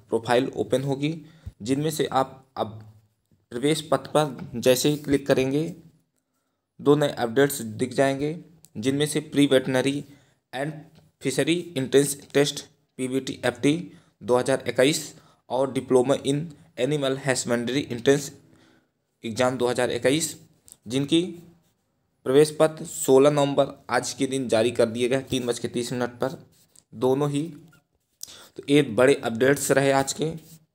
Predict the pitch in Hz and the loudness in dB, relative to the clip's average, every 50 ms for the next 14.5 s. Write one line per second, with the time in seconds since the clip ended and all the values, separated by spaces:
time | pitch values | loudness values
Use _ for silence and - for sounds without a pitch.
0 | _ _ - - - - - - - - _ - - 131 139 143 160 156 156 151 | _ _ -20 -20 -20 -20 -20 -20 -20 -20 _ -2 2 2 2 4 4 2 2 4
1 | 147 139 143 151 151 143 143 143 143 - 151 151 156 160 - - 131 123 - 143 | 2 2 2 2 2 2 0 -2 0 0 0 2 2 0 0 2 0 0 2 0
2 | 143 - 139 135 143 143 - - - - 120 117 113 127 131 139 147 156 - - | 0 4 4 4 4 2 -2 -4 -8 -8 -6 0 2 4 4 4 2 -2 -12 -16
3 | - - - _ - 110 127 131 131 135 131 131 123 131 135 135 135 - 139 139 | -20 -20 -20 _ -2 2 2 2 4 2 0 0 0 -2 -2 -2 -2 -2 -4 -4
4 | 135 - - - - - 156 151 151 147 139 135 143 151 160 165 - - - - | -4 -8 -12 -6 0 2 4 6 6 6 4 4 2 -2 -2 -4 -8 -16 -20 -20
5 | - - _ _ - 139 143 139 160 165 175 180 175 - - - - _ _ _ | -20 -20 _ _ -6 -6 -2 0 2 2 2 0 -4 -12 -16 -20 -20 _ _ _
6 | _ _ _ - 127 147 147 - 151 143 156 165 180 - - - - - - _ | _ _ _ -4 -4 -4 -4 -2 0 2 2 2 2 0 -4 -6 -10 -14 -18 _
7 | _ _ _ _ _ _ _ _ _ _ _ _ _ _ _ _ - 110 110 131 | _ _ _ _ _ _ _ _ _ _ _ _ _ _ _ _ -8 -2 0 0
8 | 135 135 170 160 147 - 120 113 107 - - _ _ _ _ - 120 127 143 147 | 2 2 0 -4 -4 -4 -10 -12 -14 -18 -20 _ _ _ _ -12 -6 -4 -4 -4
9 | 143 - 127 117 - 139 143 156 170 175 - - - - _ _ _ _ _ - | -4 -6 -8 -6 -2 0 0 0 0 -2 -8 -14 -20 -20 _ _ _ _ _ -20
10 | _ _ _ - - 120 117 131 139 147 147 - 151 131 127 139 143 127 123 113 | _ _ _ -10 -10 -2 2 4 4 4 4 4 2 4 4 4 2 4 4 2
11 | 117 131 139 - 147 139 127 135 139 143 139 143 139 - - 113 120 127 139 147 | 2 2 2 2 2 2 2 4 2 4 2 2 -2 -2 0 0 0 0 0 0
12 | 151 151 160 170 - - - _ _ _ _ _ - - - - - - - - | -2 -2 -4 -8 -14 -18 -20 _ _ _ _ _ -20 -20 -20 -20 -20 -20 -12 -4
13 | - 135 131 143 131 113 127 131 135 143 143 156 151 - 151 151 156 151 151 147 | -2 0 0 0 0 2 2 2 2 2 -2 -6 -4 -4 -4 -2 0 0 0 0
14 | 131 143 147 151 151 151 147 151 160 160 | 0 -2 -4 -2 -2 -2 -4 -2 -2 -4